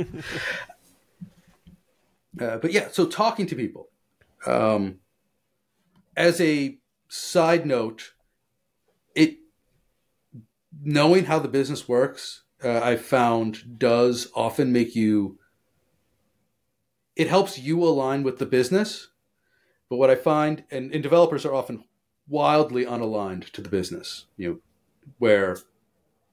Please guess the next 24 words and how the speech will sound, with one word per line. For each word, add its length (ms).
going 200
back 180
to 80
your 60
example, 340
if 240
you 80
kept 300
making 400
the 100
text 300
messages 400
better 460
and 160
you 140
weren't 400
making 420
the, 480
you 100
know, 60
delivery 640
issue 480
more 240
observable, 680